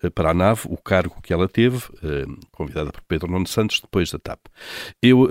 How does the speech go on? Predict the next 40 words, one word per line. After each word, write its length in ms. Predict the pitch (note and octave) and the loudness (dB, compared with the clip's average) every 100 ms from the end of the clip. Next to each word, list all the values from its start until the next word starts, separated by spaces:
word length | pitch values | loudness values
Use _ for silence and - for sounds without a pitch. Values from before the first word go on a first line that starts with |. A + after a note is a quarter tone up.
| G#2+ | 4
che-, 360 | - G2+ G#2+ F#2+ - | 0 2 2 2 -2
cheguei 240 | - G#2+ | 0 2
a 20 | |
esta 160 | G#2 G2+ | 4 2
notícia 220 | F#2+ G2 - | 2 0 0
que 120 | A2 G#2 F2+ | 0 0 4
ontem 280 | G2+ G2 | 2 4
ouvi 180 | F#2+ F2+ | 2 2
o 80 | F2+ | 0
Sebastião 520 | - - F#2+ - F#2+ | -2 0 -2 0 -2
Bugalho, 300 | E2+ F2+ E2+ | 0 0 -2
comentador 400 | - F2+ F#2+ E2+ | -2 -4 -2 -2
da 100 | E2+ | -2
C 140 | F2 F2 | -2 -2
N 140 | E2 | 0
N 120 | E2 | -2
Portugal, 380 | - - E2 D2+ F2+ | -2 -4 -2 -2 -2
a 40 | |
referi-la. 600 | E2+ - D2 E2+ A2 A#2+ A#2+ | -4 -4 -2 0 0 -2 -4
Não, 260 | D2 B1 | -8 -8
não 240 | - C2 D#2 | -8 -4 -2
me 80 | |
lembrava, 420 | D#2 D#2+ E2+ E2 C#2+ | 0 2 2 2 -2
não, 280 | C2 B1+ - - - | -6 -8 -10 -12 -6
não 140 | D2+ | -4
me 80 | D#2+ | 0
lembro 200 | E2 - | 0 -2
sequer 180 | - D2 | -6 -4
ter 180 | - | -2
ido, 300 | E2+ E2 - F2+ | -2 -4 -8 -6
lido 220 | F2+ F2 | -2 0
esta 160 | D#2 - | -2 -6
notícia 320 | D#2 D#2+ - | -10 -10 -6
na 60 | F2+ | -4
altura, 380 | G2 A2 A2+ B2 - - - | -4 -4 -6 -8 -14 -20 -14
mas 100 | - | -8
depois 220 | - C3 A2+ | -4 -2 2
demorei 260 | A#2 A#2+ | 2 2
trinta 360 | A#2 B2 A#2+ A#2 | 4 4 4 2
segundos, 560 | - - G#2 F#2+ - | -4 -2 0 -2 -8